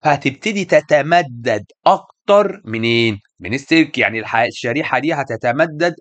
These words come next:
أكتر من السلك بتاعي، فهتشد لي السلك شوية، وهي بتشد السلك المؤشر بتاعي ماله؟ المؤشر بتاعي السلك ده هيتشد،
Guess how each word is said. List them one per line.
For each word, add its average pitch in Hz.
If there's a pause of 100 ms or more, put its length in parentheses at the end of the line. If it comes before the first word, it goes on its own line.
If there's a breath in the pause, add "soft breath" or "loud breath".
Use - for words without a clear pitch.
أكتر 165 (420 loud breath)
من 117
السلك 113
بتاعي، 160 (320 loud breath)
فهتشد 170
لي 262
السلك 196
شوية، 120
وهي 208
بتشد 135
السلك 104
المؤشر 123
بتاعي 107
ماله؟ 104 (340 soft breath)
المؤشر 95
بتاعي 95
السلك 95
ده 131
هيتشد، 160